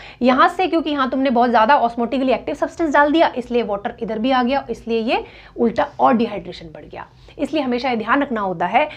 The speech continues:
कि पानी ज़्यादा लिया जाता है और उसमें ग्लूकोज और सोडियम या सॉल्ट जो भी आप मिला रहे हैं वो कम अमाउंट में मिलाएं,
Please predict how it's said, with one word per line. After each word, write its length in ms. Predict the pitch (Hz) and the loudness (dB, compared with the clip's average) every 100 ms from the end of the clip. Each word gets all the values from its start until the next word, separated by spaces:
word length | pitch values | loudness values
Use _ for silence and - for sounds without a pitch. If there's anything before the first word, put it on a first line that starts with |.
| - - | -14 -6
कि 60 | - | -4
पानी 340 | - 202 208 262 | 0 0 2 2
ज़्यादा 220 | 220 185 | 4 2
लिया 240 | 185 185 | -2 -2
जाता 240 | 180 180 - | -2 -4 -2
है 60 | |
और 60 | 285 | -2
उसमें 220 | 240 247 | -2 -6
ग्लूकोज 400 | 202 202 233 277 | -6 -4 -2 -2
और 80 | 294 | -2
सोडियम 460 | - 202 180 233 320 | -4 -6 -4 -6 -6
या 100 | 220 | -8
सॉल्ट 320 | - 220 233 | -2 2 2
जो 100 | 233 | 0
भी 100 | 196 | -2
आप 140 | 202 190 | -4 -6
मिला 180 | 170 147 | -10 -10
रहे 120 | 185 | -8
हैं 100 | 311 | -6
वो 60 | 349 - | -4 -2
कम 140 | 233 | -4
अमाउंट 340 | 202 170 170 | -4 -8 -10
में 100 | 170 | -12
मिलाएं, 360 | 160 - 170 - | -14 -14 -18 -20